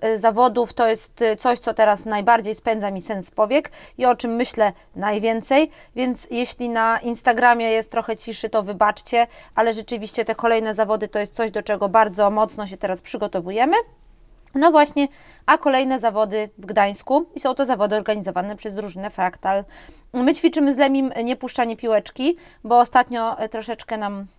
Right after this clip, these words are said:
e, puszczał tę piłeczkę w trakcie. Mieliśmy też w międzyczasie sparring z Unleashed i on poszedł bardzo, bardzo fajnie. E, przede wszystkim dla debiutantów.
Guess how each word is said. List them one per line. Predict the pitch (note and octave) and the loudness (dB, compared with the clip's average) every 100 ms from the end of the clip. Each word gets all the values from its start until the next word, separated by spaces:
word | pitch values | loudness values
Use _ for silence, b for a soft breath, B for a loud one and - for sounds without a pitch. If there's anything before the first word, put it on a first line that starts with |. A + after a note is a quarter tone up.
| - | -4
e, | D4 | 0
puszczał | D4 E4+ - A#3+ | 4 4 4 0
tę | A#3+ | 0
piłeczkę | C4 B3+ A3+ - A3 | 2 4 4 0 -4
w | |
trakcie. | - G#3+ - - D4 - b b b b - | 2 2 2 0 0 0 b b b b 0
Mieliśmy | C4+ F#4 F#4+ F4+ | 2 2 0 2
też | D#4 | 2
w | C#4 | 4
międzyczasie | D4 B3 C4 C4 - B3 A#3 - | 4 2 2 2 4 0 0 -4
sparring | - - A3 G3+ F3+ F#3+ | -4 2 2 0 -6 -6
z | |
Unleashed | F#3+ F#3+ D4 B4+ - - _ _ F#4+ | -6 -2 -2 -4 -8 -18 _ _ 0
i | A4 | 0
on | F#4+ | 2
poszedł | B3+ C#4 G#3 | 0 0 4
bardzo, | A#3+ A#3+ G#3+ | 4 4 0
bardzo | F#3+ F3+ F3+ | -4 -4 0
fajnie. | A#3+ C4 F4 A#4 - B B B B - | 2 4 2 0 -8 B B B B -2
E, | - | -2
przede | - B3+ C#4+ | -2 -4 -2
wszystkim | D#4 - D4 C4 | -4 -2 0 4
dla | B3 A#3 | 6 6
debiutantów. | A#3 C4 F4 C4 G#3 G#3+ G#3 - | 6 2 2 4 2 -2 -10 -12